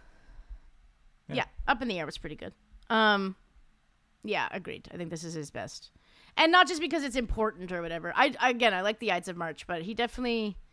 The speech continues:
Speaker 2: maybe minus Leatherheads, he's definitely interested in, like, big ideas and, and, you know, men doing important shit.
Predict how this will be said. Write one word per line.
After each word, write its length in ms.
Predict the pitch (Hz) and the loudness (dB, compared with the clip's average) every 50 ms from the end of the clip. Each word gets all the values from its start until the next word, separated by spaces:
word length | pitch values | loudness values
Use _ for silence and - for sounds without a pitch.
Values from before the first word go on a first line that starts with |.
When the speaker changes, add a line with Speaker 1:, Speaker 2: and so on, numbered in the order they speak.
| _ _ _ - - | _ _ _ -20 -12
Speaker 2:
maybe 320 | - 220 214 214 214 220 | -6 0 2 2 2 2
minus 360 | 214 202 190 185 175 175 - - | 2 2 0 0 -2 -4 -10 -6
Leatherheads, 600 | 180 175 170 165 165 160 165 151 147 147 151 - | -2 -2 -2 -2 -2 -4 -4 -6 -6 -8 -8 -10
he's 200 | - 156 151 - | -10 -10 -10 -6
definitely 360 | - 160 165 160 165 139 107 | -6 -6 -6 -4 -6 -8 -8
interested 480 | 147 - - 147 - - 147 120 113 | -8 -10 -12 -14 -12 -10 -10 -10 -10
in, 180 | 127 127 123 131 | -10 -8 -8 -8
like, 220 | 123 110 131 - | -8 -10 -12 -10
big 180 | - 151 139 135 | -10 -8 -8 -8
ideas 580 | 127 123 127 120 120 107 117 131 127 139 - - | -8 -10 -10 -10 -10 -10 -10 -10 -10 -12 -12 -12
and, 280 | 98 127 - 156 - - _ _ _ _ _ _ _ _ _ _ - - - _ _ _ _ _ - | -14 -12 -14 -14 -16 -18 _ _ _ _ _ _ _ _ _ _ -20 -20 -20 _ _ _ _ _ -14
and, 340 | - 127 131 131 127 - - _ _ _ _ | -12 -10 -8 -8 -10 -12 -14 _ _ _ _
you 140 | - 165 | -8 -8
know, 160 | 120 104 139 - - - | -8 -8 -10 -14 -14 -10
men 260 | - 180 170 165 165 151 | -6 -4 -4 -4 -4 -4
doing 220 | 160 156 151 151 | -4 -6 -4 -6
important 380 | 147 147 - - - - - - | -8 -10 -10 -12 -12 -12 -14 -14
shit. 240 | - 147 120 - | -12 -12 -14 -14